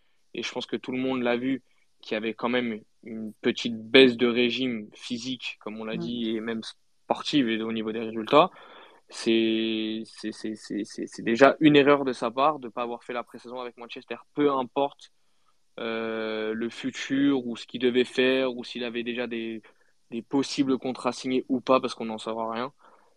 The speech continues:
Speaker 1: Euh, mais voilà, c'est, déjà ça, c'était pas normal de sa part.
Speaker 2: Ouais,
Speaker 1: C'était
Speaker 2: dé-
Speaker 1: déjà une première vraie grosse erreur.
Speaker 2: Déjà, ça,
Speaker 1: Mais
Speaker 2: je
Speaker 1: genre
Speaker 2: pense que, que Ten Hag, du coup, le met un peu de côté. Ensuite, ne pas oublier qu'il arrive,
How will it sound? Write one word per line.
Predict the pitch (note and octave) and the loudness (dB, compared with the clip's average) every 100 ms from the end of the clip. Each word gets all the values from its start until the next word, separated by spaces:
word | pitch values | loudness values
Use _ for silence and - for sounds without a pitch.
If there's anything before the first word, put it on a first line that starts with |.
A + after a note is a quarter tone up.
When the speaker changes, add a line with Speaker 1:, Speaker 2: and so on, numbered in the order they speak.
| _ _ | _ _
Speaker 1:
Euh, | A#2 A2 A2 G#2+ G#2+ G#2+ A2 A2 A2 - - - | -6 -4 -4 -4 -6 -6 -8 -10 -12 -16 -20 -8
mais | A2+ A#2 | 2 8
voilà, | A#2 A2+ | 10 8
c'est, | A#2 A2+ A2 G#2+ | 6 -2 -4 -4
déjà | A2 A#2 B2+ | -2 -2 -2
ça, | - | -2
c'était | C#3+ A#2 A2 | -2 -2 -4
pas | A2 | -6
normal | A#2 A2+ A2 | -6 -6 -6
de | A2 | -4
sa | A2+ | -4
part. | A2+ | 2
Speaker 2:
Ouais, | A3 | 2
Speaker 1:
C'était | - A2 | 0 -4
Speaker 2:
dé- | A2+ | -2
Speaker 1:
déjà | A#2 A#2 | -2 0
une | C3 C3 | 0 0
première | - - B2+ B2 | 0 0 2 2
vraie | A2+ A2+ | 0 -4
grosse | A2 A2+ | -6 -10
erreur. | A2+ A2 - - _ - | -12 -14 -18 -20 _ -2
Speaker 2:
Déjà, | E3+ F3+ G#3 | 4 8 8
ça, | - | 4
Speaker 1:
Mais | A#2 | -2
Speaker 2:
je | |
Speaker 1:
genre | A2 A#2+ A#2 | 2 2 2
Speaker 2:
pense | |
que, | F3 - - _ _ | -4 -8 -12 _ _
que | - | -4
Ten | E3+ F#3+ | -2 6
Hag, | G3 F#3+ | 6 6
du | D#3+ | 2
coup, | G3+ | 0
le | F3 | 4
met | E3 | 4
un | D3+ | 4
peu | D#3 | 0
de | E3 | -4
côté. | E3+ G#3 D#4 E4+ _ _ - | -2 0 0 -2 _ _ 2
Ensuite, | G#3 G3+ B3+ A3+ | 4 4 0 2
ne | |
pas | F3+ G3 | 8 8
oublier | F#3+ A#3 | 8 2
qu'il | - F3 F3+ | -2 6 8
arrive, | G3+ B3 | 8 4